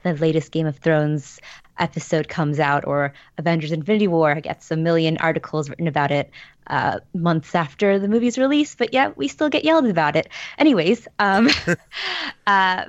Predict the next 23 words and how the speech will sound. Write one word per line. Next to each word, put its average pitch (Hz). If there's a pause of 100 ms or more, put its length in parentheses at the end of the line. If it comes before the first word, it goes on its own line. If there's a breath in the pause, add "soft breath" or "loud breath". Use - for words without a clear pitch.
(140)
Facebook 285
is 214
now 202
testing 190
that 180
algorithm 165
that 165
will 180
protect, - (380 loud breath)
um, 160 (220)
that -
you 214
can, 202 (380)
allows 226
you 185
to 175
filter 190
out, - (380 loud breath)
um, 151
keywords, - (380 loud breath)
uh, - (100)
from, 202 (240)
that -